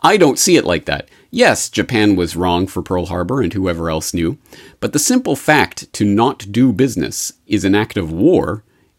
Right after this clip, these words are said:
is lunacy." I, I think I understand what this means. So the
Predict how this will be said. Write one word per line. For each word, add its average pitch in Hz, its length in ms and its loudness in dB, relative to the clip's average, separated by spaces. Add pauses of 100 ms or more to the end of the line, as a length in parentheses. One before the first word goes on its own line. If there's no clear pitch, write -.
(400)
is 104 200 -2
lunacy." 107 600 2 (140)
I, 90 200 -4
I 101 80 0
think 139 360 -2 (400)
I 95 140 -6
understand 85 400 -4
what 76 80 -10
this - 140 -16
means. - 200 -10
So 113 280 2 (320)
the 107 360 4